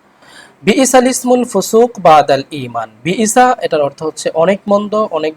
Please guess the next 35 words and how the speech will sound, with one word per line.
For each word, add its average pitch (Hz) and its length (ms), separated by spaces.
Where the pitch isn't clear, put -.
দূষণীয় 170 720
বা 127 240
মন্দ 175 240
বিষয়। 139 400
আল 175 240
ইসমু 190 540
নাম, 160 480
আল 156 160
ফুসুক 180 560
মন্দ 170 320
নাম, 151 340
বাদাল 170 460
ঈমান 170 400
ঈমান 160 340
আনয়নের 123 540
পরে। 107 160
এখানে 214 260
বলা 175 240
হচ্ছে 180 380
যে 135 100
বিইসা 226 400
এটা 196 180
আফআলুজ 160 420
জম 151 180
আমরা 147 180
জানি 135 280
মাদির 147 280
অর্থে 131 200
ব্যবহার 123 340
হয়, 123 280
যে 143 80
বিইসাল 226 440
ইসমুল 220 320
ফুসুক 240 440
বাদাল 143 340